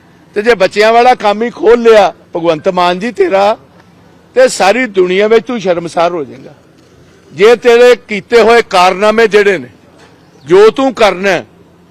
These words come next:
ਜੋ ਤੇਰੇ ਤੌਰ ਤਰੀਕੇ ਨੇ, ਜੇ ਅਸੀਂ ਵੀ ਉਹੀ ਖੋਲ ਲਏ, ਜੇ ਤੇਰੇ ਲੈਵਲ ਤੇ ਕਾਂਗਰਸ ਦੇ ਜਾਂ ਆਪੋਜੀਸ਼ਨ ਦੇ ਐਮ ਐਲ ਏਜ਼ ਆ ਗਏ, ਤੇ ਮੇਰਾ ਖਿਆਲ ਹੈ ਕਿ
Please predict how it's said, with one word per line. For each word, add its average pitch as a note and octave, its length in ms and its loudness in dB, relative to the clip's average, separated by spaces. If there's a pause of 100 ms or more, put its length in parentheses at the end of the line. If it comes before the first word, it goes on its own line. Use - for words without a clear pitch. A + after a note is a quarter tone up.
(140)
ਜੋ F#4+ 200 2
ਤੇਰੇ C4 300 2
ਤੌਰ G#3 280 2
ਤਰੀਕੇ A3 460 -2
ਨੇ, C#3+ 140 -10 (420)
ਜੇ A#3+ 220 0
ਅਸੀਂ C#4+ 240 -4
ਵੀ D#4 100 -2
ਉਹੀ B3+ 280 2
ਖੋਲ A3+ 280 0
ਲਏ, A#3 120 2
ਜੇ A#3 160 0
ਤੇਰੇ A3 380 2
ਲੈਵਲ G3+ 320 0
ਤੇ - 240 -14 (1400)
ਕਾਂਗਰਸ A#3 520 0
ਦੇ B3+ 220 2
ਜਾਂ A3+ 200 2
ਆਪੋਜੀਸ਼ਨ A3 540 -6
ਦੇ A#3+ 80 -6
ਐਮ G3 240 -2
ਐਲ B3+ 140 0
ਏਜ਼ B3 160 2
ਆ F#3 140 2
ਗਏ, D3+ 200 -10 (580)
ਤੇ C4 180 -2 (120)
ਮੇਰਾ A3 360 0
ਖਿਆਲ G3 440 -2
ਹੈ G#3+ 80 -2
ਕਿ G#3+ 340 -6